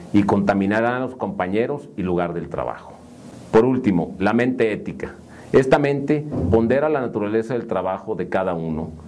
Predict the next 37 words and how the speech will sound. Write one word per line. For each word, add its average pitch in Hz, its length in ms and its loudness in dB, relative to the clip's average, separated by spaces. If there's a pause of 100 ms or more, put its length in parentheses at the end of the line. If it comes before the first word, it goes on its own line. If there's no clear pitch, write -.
(120)
y 95 80 4
las 98 180 2
necesidades 101 720 0
y 113 60 -2
deseos 104 480 -2
de 104 80 -4
la 85 100 -4
sociedad 90 580 -4
en 87 160 -6
que 85 100 -4
se 78 140 -4
vive. 69 340 -4 (840)
Tiene 139 200 6
que 135 140 4
ver 139 320 0 (560)
que 98 140 2
cada 147 260 4
quien 135 300 0
tenga 123 300 0
propósitos 107 640 -2
más 95 220 0
allá 95 160 2
de 98 80 0
los 80 160 -6
propios 92 540 -4 (340)
y 98 120 4
cómo 156 320 4
los 151 140 0
ciudadanos 95 600 -2
podemos 101 460 -2
colaborar 92 600 -2
desinteresadamente 98 1200 -2
por 82 220 -6
el 78 80 -4
beneficio 80 480 -2
de 76 100 0
todos. - 500 -8